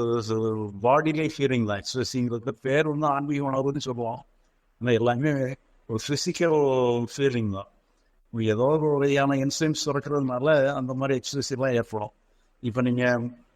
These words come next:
அல்கஹால் இருக்கு, இது எல்லாமே கூட ஒரு எக்ஸ்டசி கிரியேட் பண்ணும். இப்ப காரணம் என்னன்னு சொன்னா, அது அந்த மாதிரி ஒரு என்சைம்ஸ் சுரக்க விடுறோம், அதே மாதிரி கெமிக்கல் ரியாக்ஷனை ஏற்படுத்திடும். அந்த ரியாக்ஷன் ஏற்படும் பொழுது ஒரு எக்ஸ்டசி இருக்கிற மாதிரி தோணும்.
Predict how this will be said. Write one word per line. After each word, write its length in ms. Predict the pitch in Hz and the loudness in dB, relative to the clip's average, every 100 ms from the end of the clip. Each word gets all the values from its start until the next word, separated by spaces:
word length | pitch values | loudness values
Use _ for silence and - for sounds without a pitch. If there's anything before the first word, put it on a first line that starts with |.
| _ _ _ _ _ _ _ _ _ _ _ _ _ _ - 120 123 | _ _ _ _ _ _ _ _ _ _ _ _ _ _ -8 -8 -4
அல்கஹால் 520 | - 127 151 123 123 113 | -2 0 0 2 4 2
இருக்கு, 300 | 113 117 120 - _ _ _ | -2 -2 -4 -6 _ _ _
இது 160 | 139 151 | -4 2
எல்லாமே 380 | 151 156 165 175 | 2 2 0 0
கூட 140 | 170 202 | 0 0
ஒரு 120 | 175 | 0
எக்ஸ்டசி 400 | 156 - 170 165 | -2 -4 -4 -2
கிரியேட் 320 | 147 139 127 - | -2 -2 -2 -6
பண்ணும். 220 | - _ _ _ _ _ _ _ | -20 _ _ _ _ _ _ _
இப்ப 160 | 180 | -4
காரணம் 340 | 165 156 170 175 | 2 2 2 0
என்னன்னு 220 | 170 165 | -2 -2
சொன்னா, 160 | 180 185 | 2 4
அது 200 | 170 175 165 | 4 2 0
அந்த 240 | 160 156 165 | 0 -2 0
மாதிரி 200 | 165 165 | 0 0
ஒரு 120 | 156 | -2
என்சைம்ஸ் 400 | 143 - 147 - | -4 -2 -2 -2
சுரக்க 320 | 147 127 127 | -6 -6 -8
விடுறோம், 340 | 127 110 117 123 | -8 -6 -2 0
அதே 160 | 120 | 0
மாதிரி 200 | 127 131 131 | -2 -4 -4
கெமிக்கல் 360 | 131 131 131 | -6 -6 -2
ரியாக்ஷனை 320 | 123 117 - 117 | 0 0 -2 -4
ஏற்படுத்திடும். 580 | 104 101 - 98 90 - _ _ _ _ | -4 -8 -10 -10 -10 -18 _ _ _ _
அந்த 200 | 113 143 | -2 2
ரியாக்ஷன் 420 | 151 151 151 175 160 | 4 4 2 0 0
ஏற்படும் 380 | 147 156 156 | 0 -2 -2
பொழுது 360 | 147 139 143 175 147 151 - - - - | 0 -2 0 0 0 -2 -6 -20 -10 -2
ஒரு 140 | 190 | 0
எக்ஸ்டசி 380 | 160 - 170 - | 0 0 -2 0
இருக்கிற 280 | 147 - 127 | -2 -4 -4
மாதிரி 240 | 127 123 - | -4 -4 -6
தோணும். 240 | 98 175 | -10 -12